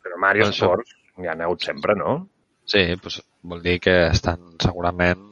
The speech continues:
Speaker 2: es prepara un llançament de Mario Sports per la Switch. I... Bueno, hi ha, hi ha això, hi ha rumors. I a favor, no?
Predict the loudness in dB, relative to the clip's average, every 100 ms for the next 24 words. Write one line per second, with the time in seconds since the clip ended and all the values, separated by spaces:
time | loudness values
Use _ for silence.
0 | -8 -6 -8 -10 -6 -8 -8 -12 -8 -8
1 | -6 -6 -4 -2 -4 -10 -14 -10 -10 -8
2 | -8 -8 -8 -8 -8 -8 -8 -14 -20 _
3 | _ _ _ _ _ _ _ _ _ _
4 | _ _ _ -10 -8 -8 -8 -8 -8 -8
5 | -8 -10 -14 -18 -20 _ _ _ -20 _
6 | -20 -20 -20 -20 _ _ -8 -8 -2 -2
7 | -2 -8 -6 -6 -6 -8 -8 -8 -12 -16
8 | -18 -18 -20 _ -14 -12 -12 -12 -16 -6
9 | -4 -4 -6 -8 -8 -10